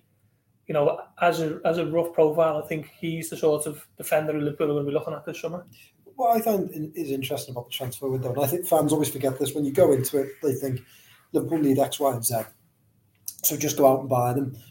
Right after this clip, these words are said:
Speaker 2: But there are a lot of moving parts, aren't they? What, you know, you look at Mount now, and like you, Kiefer, I, I sort of thought t-, two-thirds of the way through last season, the rumblings were Mount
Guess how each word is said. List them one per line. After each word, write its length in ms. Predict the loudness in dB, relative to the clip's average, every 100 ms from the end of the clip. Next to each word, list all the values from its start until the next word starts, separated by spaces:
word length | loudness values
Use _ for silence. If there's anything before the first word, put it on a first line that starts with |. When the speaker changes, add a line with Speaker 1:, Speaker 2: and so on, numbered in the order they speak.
| -10
Speaker 2:
But 60 | 4
there 100 | 8
are 60 |
a 40 | 8
lot 120 | 8
of 60 |
moving 260 | 6 6 4
parts, 360 | 2 0 0 -2
aren't 140 | -2
they? 100 | -2
What, 280 | -4 -8 -8 _ _ _ -10
you 80 | -4
know, 60 | 0
you 80 |
look 140 | 2 2
at 100 | 0
Mount 280 | 0 0 -2
now, 360 | -2 0 -2 -8 _ _ _ _ _ _ -8
and 100 | 0
like 160 | 0 0
you, 80 | -4
Kiefer, 320 | -2 -2 0
I, 240 | 0 -2
I 40 | -4
sort 240 | -4 -6
of 140 | -10 -6
thought 380 | -4 -4 -6 -18 _ -20
t-, 160 | -20 -16
two-thirds 400 | -12 -6 -6 -6
of 60 |
the 40 | -8
way 100 | -8
through 200 | -6 -6
last 180 | -6 -8
season, 420 | -10 -8 -8 -10 -18 -20 _ _ -8
the 80 | 0
rumblings 480 | 2 2 0 -2 -2
were 280 | -2 -2 -2
Mount 300 | -2 -2